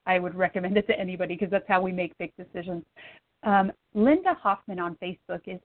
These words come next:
asking, "How much really did you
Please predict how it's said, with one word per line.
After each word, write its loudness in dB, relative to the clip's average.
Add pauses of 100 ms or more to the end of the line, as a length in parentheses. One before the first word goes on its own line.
asking, -4 (520)
"How 4
much 4 (520)
really 2 (360)
did 2
you 4